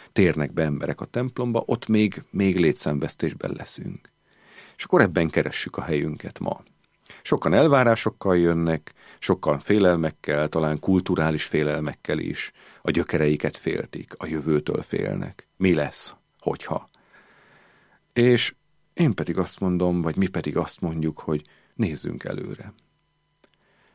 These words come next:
Amikor azt mondom, hogy Jézus Krisztus, akkor azzal nem lövök mellé. Tehát, hogy a, az egyháznak, nekünk, magyar egyháznak lehet nézni a statisztikákat.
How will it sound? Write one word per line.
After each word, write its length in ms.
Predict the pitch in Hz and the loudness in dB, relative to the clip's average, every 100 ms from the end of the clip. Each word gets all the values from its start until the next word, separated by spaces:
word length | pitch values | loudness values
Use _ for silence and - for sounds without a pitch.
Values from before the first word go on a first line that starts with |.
| _ _ _ _ _ _ _ _ _ _ _ _ _ | _ _ _ _ _ _ _ _ _ _ _ _ _
Amikor 300 | - 107 - | 0 2 2
azt 220 | 147 151 - | 2 2 0
mondom, 380 | 85 85 90 | 0 4 2
hogy 280 | 78 80 71 _ | 2 -4 -6 _
Jézus 380 | 95 80 73 - | -2 -2 -2 -8
Krisztus, 600 | - - - 143 - - _ _ _ _ _ _ _ _ _ | -10 -12 -12 -16 -16 -20 _ _ _ _ _ _ _ _ _
akkor 260 | - - 107 | -16 -6 -2
azzal 180 | 101 107 | 0 0
nem 220 | 95 73 | 0 -2
lövök 260 | - - | -4 -8
mellé. 400 | - 50 - - 98 _ _ _ _ _ _ _ _ _ | -8 -8 -8 -10 -14 _ _ _ _ _ _ _ _ _
Tehát, 160 | - 92 | -8 -8
hogy 240 | - - - _ | -8 -12 -14 _
a, 240 | - - - | -10 -8 -8
az 100 | - | 0
egyháznak, 400 | 139 - 117 104 - _ | 0 2 0 0 -4 _
nekünk, 440 | - 107 104 110 92 | -4 -2 2 2 4
magyar 280 | 107 107 | 4 4
egyháznak 540 | 85 - 87 82 87 - _ _ _ | 2 -2 -4 -2 -2 -4 _ _ _
lehet 300 | 104 98 92 | 2 2 0
nézni 300 | 80 71 82 | -2 -2 -4
a 60 | 85 | -6
statisztikákat. 1000 | - 85 - - - - 95 - - | -6 -8 -10 -10 -10 -8 -10 -14 -18